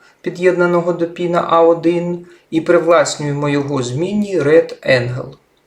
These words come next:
Читаємо аналогове значення потенціометра, під'єднаного до піна А два, і привласнюємо його змінній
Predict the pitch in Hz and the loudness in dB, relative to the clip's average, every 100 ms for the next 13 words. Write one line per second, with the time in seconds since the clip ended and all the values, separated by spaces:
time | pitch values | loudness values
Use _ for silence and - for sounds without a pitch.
0 | _ _ _ _ _ - - _ - - | _ _ _ _ _ -20 -20 _ -8 0
1 | 240 240 202 170 180 180 165 151 143 156 | 2 4 2 4 4 4 2 0 -2 0
2 | 165 160 147 139 135 147 143 170 196 202 | -2 -2 -8 -8 -8 -8 -4 0 2 2
3 | 185 165 156 135 165 156 156 147 139 143 | 0 0 -2 -2 0 0 0 -4 -4 -4
4 | 131 131 156 135 - 131 127 147 208 220 | -6 -8 -6 -6 -4 -2 -2 2 2 2
5 | 165 139 135 175 190 180 170 165 175 160 | -2 -6 0 2 2 0 -2 -2 -4 -4
6 | 156 151 151 165 160 160 156 151 | -4 -4 -2 -2 -2 -2 -4 -8